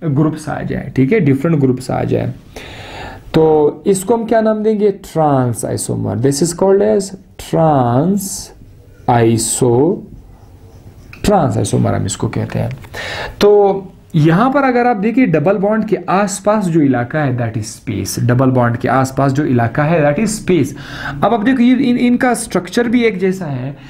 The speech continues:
इनका molecular formula भी एक जैसा है, लेकिन यहां पर जो atoms है, वो double bond के आसपास जो space है, उस space के निस्बत से different है। हालांकि इसका same structure formula है, सेम मॉलिक्यूलर फॉर्मूला है।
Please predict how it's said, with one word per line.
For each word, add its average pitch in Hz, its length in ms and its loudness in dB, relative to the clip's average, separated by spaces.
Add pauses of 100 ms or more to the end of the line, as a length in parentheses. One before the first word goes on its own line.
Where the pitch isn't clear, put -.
(200)
इनका 202 240 2
molecular 190 400 0
formula 170 420 0
भी 233 140 2
एक 214 160 -2
जैसा 165 300 -4
है, 123 220 -4 (300)
लेकिन 190 300 2
यहां 208 300 2
पर 226 180 0
जो 220 180 2
atoms 196 500 0
है, 208 80 6
वो 208 180 4
double 175 420 2
bond 220 460 0 (220)
के 220 140 2
आसपास 202 640 -2
जो 160 160 -2
space 254 560 0
है, 117 160 -2 (300)
उस - 280 -2
space 330 560 2
के 254 240 0
निस्बत 170 680 0
से 160 260 -2
different 113 460 -4
है। 90 200 -8 (300)
हालांकि 214 360 2
इसका 226 240 0
same 220 280 0
structure 208 320 -4
formula 180 300 0
है, 170 60 2
सेम 160 160 -2
मॉलिक्यूलर 123 260 -2
फॉर्मूला 104 320 -6
है। - 60 -12